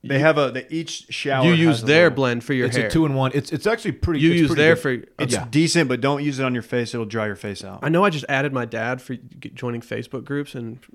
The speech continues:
Speaker 2: contributing them. He also bought me a, like, giant bottle of Old Spice Swagger two-in-one body wash for when I was home. I, I can't d-, it's too pungent. I can't do that.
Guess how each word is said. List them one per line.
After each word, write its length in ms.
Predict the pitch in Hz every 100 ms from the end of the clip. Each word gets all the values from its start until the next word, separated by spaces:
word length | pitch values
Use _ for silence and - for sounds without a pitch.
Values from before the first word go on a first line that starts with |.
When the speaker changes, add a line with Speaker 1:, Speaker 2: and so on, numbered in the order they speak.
| _
Speaker 2:
contributing 500 | - - 127 135 139
them. 200 | 147 156 _ _ _ _ _ _ _ _
He 260 | _ - -
also 580 | 123 139 - 165 165 -
bought 280 | 123 127 131
me 180 | 131 127
a, 220 | - 113 110 - _
like, 300 | 131 110 - _ _ -
giant 640 | 123 131 127 131 117 - _ _ _ _ _ _ _ _ _
bottle 380 | - 123 127 120
of 280 | 117 107 110
Old 180 | 127 123
Spice 260 | - 127 120
Swagger 640 | - 117 113 123 135 135 -
two-in-one 420 | - 131 127 123
body 280 | 110 110 123
wash 260 | 123 123 -
for 140 | 123
when 100 | 120
I 60 | 113
was 160 | 110
home. 320 | - 107 135 - _ _ _ _ _ _ _
I, 80 | - -
I 60 | 131
can't 340 | - 196 147
d-, 100 | 139
it's 180 | 160 156
too 160 | - 202
pungent. 420 | - 208 220 113
I 60 | 131
can't 260 | 185 156
do 200 | 127 202
that. 260 | 123 78